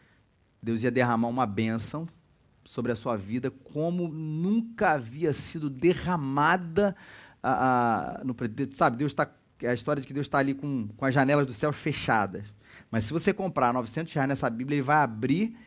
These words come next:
e aquele negócio vai ser derramado sobre você. Foi exatamente isso. Não dá pra duvidar, porque É no YouTube, bota aí Malafaia, novecentos reais, pronto, falei, hashtag,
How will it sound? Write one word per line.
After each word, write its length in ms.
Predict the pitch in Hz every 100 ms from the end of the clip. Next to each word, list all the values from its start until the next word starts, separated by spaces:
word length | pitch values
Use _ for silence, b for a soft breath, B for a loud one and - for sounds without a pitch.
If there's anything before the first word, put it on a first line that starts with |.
| B B
e 60 | 127
aquele 220 | - 156
negócio 300 | 143 139 147
vai 100 | 147
ser 140 | 147
derramado 640 | 147 156 156 151 139 143 -
sobre 200 | 120 117
você. 180 | 110 123
Foi 180 | 277
exatamente 640 | 330 269 311 269 233 208 180
isso. 420 | 185 - - - _ _ - B B B B
Não 240 | 165 190
dá 140 | 208 220
pra 120 | 220
duvidar, 640 | 208 190 147 156 180 180
porque 260 | 190 - 180 - _ -
É 140 | 151
no 80 | 185
YouTube, 520 | 180 156 165 190 180 170
bota 260 | 175 175
aí 140 | 165 160
Malafaia, 560 | 160 147 - 156 165
novecentos 380 | 160 131 147 131
reais, 300 | 131 135 151
pronto, 240 | 151 143 -
falei, 340 | 127 123 160
hashtag, 560 | 139 127 - 165 180